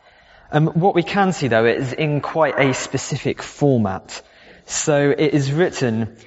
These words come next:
as a kind of a praise poem to be sung, um, but organised in a very rigid way.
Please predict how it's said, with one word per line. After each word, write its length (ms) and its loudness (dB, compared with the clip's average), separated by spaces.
as 140 0
a 40 -8
kind 280 -2
of 80 0
a 60 -2
praise 560 2
poem 480 -2
to 80 -8
be 140 -2
sung, 680 -2
um, 300 0
but 220 0
organised 640 2
in 180 2
a 180 2
very 540 2
rigid 500 0
way. 420 0